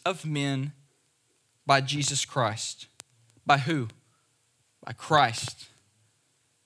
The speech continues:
By Christ. Romans fourteen ten. "But why do you judge your brother? Or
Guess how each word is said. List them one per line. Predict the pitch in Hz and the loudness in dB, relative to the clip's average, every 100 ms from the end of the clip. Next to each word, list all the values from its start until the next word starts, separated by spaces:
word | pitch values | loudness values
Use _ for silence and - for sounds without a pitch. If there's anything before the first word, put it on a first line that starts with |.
| _ | _
By | 131 131 | 2 2
Christ. | - - 170 151 123 - - - - - _ _ _ _ _ _ _ _ _ _ _ | 0 0 4 4 2 -4 -4 -8 -14 -20 _ _ _ _ _ _ _ _ _ _ _
Romans | 135 139 151 - | -2 0 0 -2
fourteen | 165 180 - 226 214 208 | 0 0 2 0 0 0
ten. | 262 285 196 117 - - _ _ _ _ _ _ _ _ _ _ _ _ _ _ - - - - _ - - _ _ _ _ - | 4 4 2 -4 -12 -20 _ _ _ _ _ _ _ _ _ _ _ _ _ _ -20 -20 -20 -20 _ -20 -20 _ _ _ _ 0
"But | 208 196 | 0 6
why | 220 254 | 6 6
do | 247 | 4
you | 247 247 | 2 2
judge | 170 226 208 | 2 2 2
your | 220 | -2
brother? | 175 240 202 113 127 - | 4 4 4 0 -6 -4
Or | 151 151 | 0 0